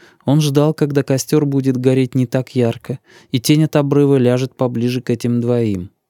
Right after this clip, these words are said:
"Два броска или один?" — думал человек. "Надо суметь в один".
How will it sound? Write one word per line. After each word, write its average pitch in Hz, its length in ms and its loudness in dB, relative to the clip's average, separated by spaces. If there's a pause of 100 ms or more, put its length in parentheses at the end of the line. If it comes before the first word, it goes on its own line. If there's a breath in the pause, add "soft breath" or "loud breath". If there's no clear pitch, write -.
(600)
"Два 123 360 0
броска 156 500 -2
или 147 180 -2
один?" — 139 460 -2 (120)
думал 113 340 0
человек. 110 600 -4 (360 loud breath)
"Надо 131 260 -6
суметь 120 540 2
в 117 100 0
один". 110 460 -4